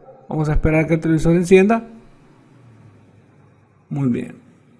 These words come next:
Muy bien, ahí como puedes ver, ahí está el logo de la marca. Esperamos un momento, el backlight sigue activado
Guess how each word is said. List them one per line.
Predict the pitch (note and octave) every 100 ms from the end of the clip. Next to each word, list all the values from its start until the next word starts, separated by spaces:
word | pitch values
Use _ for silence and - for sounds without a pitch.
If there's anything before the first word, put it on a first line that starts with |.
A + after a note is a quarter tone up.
| - - - _ _ - - - - - _ _ _ _ _ _ _ _ _ _ _ _ _ _ _ _ _ _ _ _ _ - - - _ -
Muy | F#3 A3
bien, | B3+ C#4 C4+ -
ahí | D#3 F3 G#3+
como | G3+ F#3 E3+
puedes | F#3+ G3+
ver, | B3 A#3+
ahí | D3+ D#3+ F3
está | E3 F#3 F3+
el | E3+
logo | E3+ D#3
de | E3+
la | G#3
marca. | G3 A3 C4 C4 - - _ _
Esperamos | C3+ - D3+ D3 D3+ D3+
un | F3+
momento, | F#3 A3 A3 C4 B3
el | C#3 C3
backlight | C#3 D3+ D3+ C#3
sigue | D3 D3
activado | C3+ - F3 F3+ A#3 B3